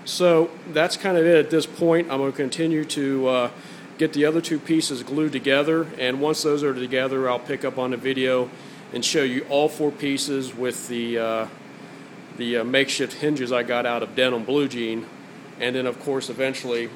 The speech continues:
you know, these sides will have the mirrored, uh, Mylar on the front of it. Okay, I'm back again here. Uh,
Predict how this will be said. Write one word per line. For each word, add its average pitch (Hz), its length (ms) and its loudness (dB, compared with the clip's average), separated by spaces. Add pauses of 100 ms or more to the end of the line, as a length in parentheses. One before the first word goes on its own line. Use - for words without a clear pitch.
(200)
you 127 80 -4
know, 113 160 -4
these 135 240 -2
sides 110 520 -2 (160)
will 120 180 -2
have 120 260 -2
the 113 80 -4
mirrored, 117 440 -2
uh, 107 220 -2 (240)
Mylar 123 580 0
on 107 120 -6
the 104 40 -6
front 117 280 -6
of 107 80 -8
it. - 60 -8
Okay, 180 140 4
I'm 143 120 4
back 156 280 2
again 135 280 -2
here. 131 320 -2
Uh, 127 240 0